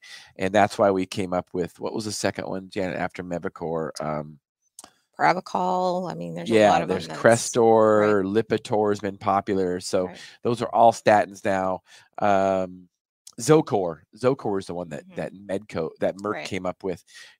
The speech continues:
Speaker 1: to kinda basically extend its patent for, for Mevacor. But they've been around for thirty years now,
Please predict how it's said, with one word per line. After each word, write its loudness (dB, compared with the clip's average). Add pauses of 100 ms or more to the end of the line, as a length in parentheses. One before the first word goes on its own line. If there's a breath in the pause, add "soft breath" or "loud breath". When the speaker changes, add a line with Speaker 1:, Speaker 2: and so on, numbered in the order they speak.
(100)
Speaker 1:
to -4
kinda -4
basically -4
extend -8
its -12
patent -8
for, -16 (100)
for -20
Mevacor. -8 (120)
But 6 (280 loud breath)
they've 6
been 2
around 4
for 0
thirty -2
years 2
now, -2